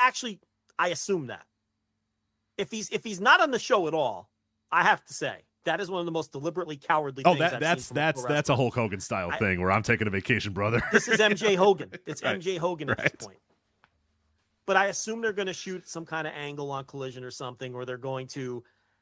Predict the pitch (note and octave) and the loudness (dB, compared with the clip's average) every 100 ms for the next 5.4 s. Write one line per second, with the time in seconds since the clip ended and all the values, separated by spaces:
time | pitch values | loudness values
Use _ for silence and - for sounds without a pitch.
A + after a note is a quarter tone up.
0 | _ _ D#3 D#3+ D#3 D#3+ - C#3+ C3+ C3+ | _ _ 2 2 2 -6 0 2 2 2
1 | B2+ - D3 D3 C#3 C3+ C3 C#3 C3+ C3+ | -4 -8 -8 -4 -4 -4 -8 -10 -8 -6
2 | B2+ B2 - - C#3+ B2 A#2+ A2+ - - | -4 -6 -8 -6 -6 -6 -10 -12 -14 -16
3 | C3+ C3+ F3+ E3 D#3+ D#3+ D#3 - C#3 C3+ | -6 6 6 6 0 0 0 -2 -2 -2
4 | C#3 - C#3 C3+ C3+ B2 C3 - - G#3 | -8 -10 -10 -8 -6 -6 -8 -10 -4 -4
5 | F3 - A2+ | -6 -12 -12